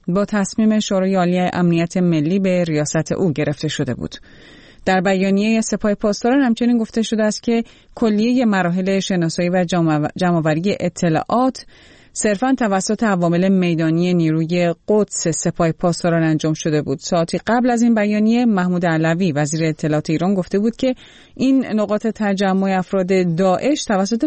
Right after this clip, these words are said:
وزارت اطلاعات در اختیار سپاه قرار گرفته بوده است.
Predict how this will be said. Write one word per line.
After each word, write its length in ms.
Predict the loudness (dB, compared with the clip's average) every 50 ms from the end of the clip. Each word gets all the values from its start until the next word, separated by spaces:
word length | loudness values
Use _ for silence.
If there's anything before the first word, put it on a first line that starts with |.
| 0
وزارت 400 | 0 0 0 0 0 0 0 -2 -2
اطلاعات 540 | -2 -2 -2 0 0 0 2 2 2 0 -2 -4 -4
در 140 | -4 -4
اختیار 460 | -4 -4 -4 -2 -2 0 0 0 -2 -2 -4 -10 -20 -20 -16 -12
سپاه 460 | -6 -2 -2 -2 0 0 -2 -2 -2 -2
قرار 200 | -2 -2 -2 -2
گرفته 340 | -4 -4 -6 -4 -4 -6
بوده 160 | -6 -4 -8 -10
است. 260 | -10 -12 -14 -14 -16